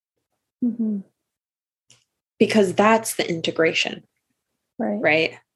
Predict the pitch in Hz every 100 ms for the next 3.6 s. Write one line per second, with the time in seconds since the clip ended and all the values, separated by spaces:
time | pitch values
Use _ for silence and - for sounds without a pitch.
0 | - 190 196 247 - 330 277 269 - 208
1 | 202 208 240 233 233 233 220 214 247 285
2 | 285 196 - 190 196 220 220 214 233 190
3 | 180 226 240 185 -